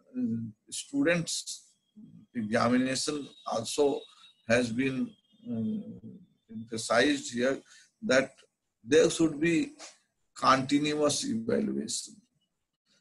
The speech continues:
So when we are doing continuous evaluation, seeing the students' face, we should not allot, uh, sessional marks and internal assessment marks. That should be based on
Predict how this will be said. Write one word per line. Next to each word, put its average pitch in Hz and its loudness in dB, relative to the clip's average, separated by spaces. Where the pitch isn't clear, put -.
So 131 -2
when 196 4
we 196 6
are 190 8
doing 180 2
continuous 147 0
evaluation, 135 -2
seeing 160 0
the 160 6
students' 143 0
face, - 0
we 123 6
should 127 0
not 139 4
allot, 131 2
uh, - 2
sessional 123 2
marks 120 0
and 117 0
internal 120 2
assessment - 0
marks. - -12
That 185 8
should 175 -2
be 196 -4
based 156 4
on 151 4